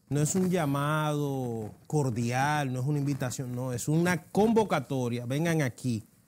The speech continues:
para que pongamos claro estos temas.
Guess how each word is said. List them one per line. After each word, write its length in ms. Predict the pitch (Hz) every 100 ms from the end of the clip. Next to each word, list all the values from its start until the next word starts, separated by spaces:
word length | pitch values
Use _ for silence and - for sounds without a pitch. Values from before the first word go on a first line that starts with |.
| _ _ _ _ _
para 220 | 127 135
que 100 | 131
pongamos 600 | 120 131 127 151 185 165
claro 500 | - 143 139 131 127 - _ -
estos 500 | 180 202 202 127 -
temas. 560 | 117 104 101 92 -